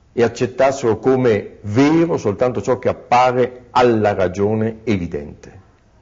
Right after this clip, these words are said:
E questo, questo atteggiamento, questo è, è, è di tutta la filosofia, è di tutta la scienza. E,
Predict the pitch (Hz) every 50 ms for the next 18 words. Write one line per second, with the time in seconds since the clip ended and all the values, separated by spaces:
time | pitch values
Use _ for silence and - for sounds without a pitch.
0 | _ _ _ _ _ _ _ _ _ _ _ _ _ _ _ _ - 165 - -
1 | 190 180 185 - - 123 117 110 104 104 - - 190 196 190 - - 156 131 120
2 | 117 - 135 - - - 147 131 117 135 127 123 117 107 95 87 85 - 110 110
3 | - 175 165 170 - 160 170 165 - 147 147 143 - 151 147 147 156 156 - -
4 | - 240 220 - - - 151 151 147 - 165 165 160 147 120 - - 180 170 -
5 | - - - - _ - 135 139 160 165 165 - - - 175 156 143 - - -
6 | 165 151 - - - - - - _ _ _ _ _ _ _ _ _ _ _ _
7 | _ _ _ _ _ _ _ _ _ _ _ _ _ _ - 170